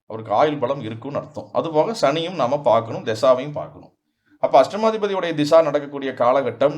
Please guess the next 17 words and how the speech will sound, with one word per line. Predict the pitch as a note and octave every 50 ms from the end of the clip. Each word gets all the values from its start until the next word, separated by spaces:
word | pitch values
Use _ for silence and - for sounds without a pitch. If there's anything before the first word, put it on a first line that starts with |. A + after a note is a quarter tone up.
| B2+
நாம | A#2+ B2+ C3+ C#3+ C3+ A#2 A2+
ஒரு | B2 A#2 A2+ A2 - D3+
தொழிலை | D#3 F3 G3+ G#3+ G3+ F3+ D3+
வந்து | D3+ D3+ D3+ F3 D3+
புதுசா | D3+ D3+ D3+ E3+ - - F3 E3 D3+ C#3
உருவாக்குறோம் | D3+ F3+ F#3+ F#3+ F3+ D#3+ - - C#3+ D3 D3+ D3+ B2+ A#2+
அப்படின்னா, | A#2+ A#2+ A#2 A2 G#2+ A2+ A#2+ C#3 D3+ A#2 A#2
நிச்சயமாக | A2+ A2+ - - F3 F3 E3+ D#3+ D3 C3+ C3+ D3 E3 - - -
அங்க | A2+ A2+ G#2 A#2 G#2 F#2 A2+
அதிகதான | C3 D3 D3+ E3+ E3 D#3+ D#3+ D#3+ E3 D#3 - -
தோல்விகளைத்தான் | D3+ D#3 F3+ F3+ E3+ D#3+ D#3 D3 C#3 - - C#3 D3 C#3+ D3 -
தரும். | A2+ A#2+ B2 A#2 - - - _ _ _ _ - A#2+ C3
மிதுன | D3 E3+ G3+ G#3+ G3 E3+
லக்னத்துக்கு | D3+ C#3+ D#3 D#3+ D3 C#3+ C3+ - C#3 C#3 C3+ - - - - _ _ _ - -
சனியே | - C3 D3+ F3 F#3 F#3 F#3 F#3+ E3+ D3
யோகாதிபதியாக | D3 E3 E3+ E3+ E3+ D#3+ D#3+ D3+ D3+ C#3+ C#3+ C#3+ C#3+ C#3 C#3+ D3+ C3+ B2+
இருக்கார். | C3 C3 - B2+ B2+ A#2 -